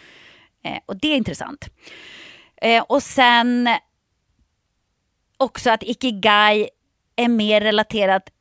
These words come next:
till sina egna förmågor än att man ska vara lycklig. Att man, om man klarar av att utföra något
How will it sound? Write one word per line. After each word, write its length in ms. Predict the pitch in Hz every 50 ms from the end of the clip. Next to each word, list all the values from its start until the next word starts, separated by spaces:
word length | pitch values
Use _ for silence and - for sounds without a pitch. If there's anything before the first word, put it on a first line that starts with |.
| _ _ _ _ _ _ _
till 160 | - 240 233
sina 220 | - 226 214 220 147
egna 300 | - 247 208 190 202 196
förmågor 1000 | - 226 220 220 220 220 240 294 311 262 214 226 156 - 123 156 180 220 262 - - _ _
än 340 | - 208 196 190 196 190 - - _ _ _ _
att 180 | 190 180 -
man 280 | - 202 196 190 185 - - _ _ _
ska 180 | - - - 196
vara 100 | 190 175
lycklig. 720 | 180 220 240 262 - - _ - - 269 226 156 - - - _
Att 140 | 202 208 -
man, 260 | 226 220 214 - - _ _ _ _ _ _ _ _ _ _ _ _ _ _ - 185 220 226 - - - - _ 208 226 - -
om 120 | - 262
man 100 | 262 277
klarar 460 | 269 - 302 285 269 277 - 311 339 302
av 60 | 240
att 120 | 254 - -
utföra 640 | 339 294 214 180 - - - - 349 330 311 233 160
något 400 | 143 - - 247 - _ -